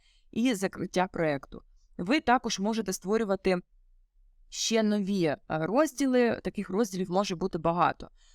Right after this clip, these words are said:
В кожному розділі ви можете вносити якісь певні завдання для співробітників. Наприклад, я, е, внесла завдання е, такі як провести опитування співробітників, скласти перелік функцій, які необхідно покрити за допомогою нових технологій,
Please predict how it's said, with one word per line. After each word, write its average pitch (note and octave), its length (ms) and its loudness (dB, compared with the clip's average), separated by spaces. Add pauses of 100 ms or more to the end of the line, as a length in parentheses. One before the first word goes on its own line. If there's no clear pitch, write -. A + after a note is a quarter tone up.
(160)
В - 20 -20
кожному C4 380 4
розділі G3 340 2
ви E3+ 120 -2
можете E3 340 -2
вносити E3 440 -2
якісь - 340 -6
певні C#3+ 380 -2
завдання F3+ 600 0
для G#3+ 140 -2
співробітників. G#3+ 840 -2 (360)
Наприклад, F#3 520 -2
я, F#3+ 260 6
е, E3 360 2
внесла E3 460 0
завдання D3+ 640 0 (300)
е, - 260 -6
такі - 300 -4
як D3 140 4
провести D#3+ 380 0
опитування D3 460 -2
співробітників, G3 800 -2
скласти - 400 -2
перелік C#3+ 320 -2
функцій, D#3 380 -4
які D3 160 -2
необхідно D3+ 360 -2
покрити - 320 -12
за C#3+ 80 -10
допомогою D3+ 440 -4
нових C#3+ 200 -4
технологій, A3+ 680 0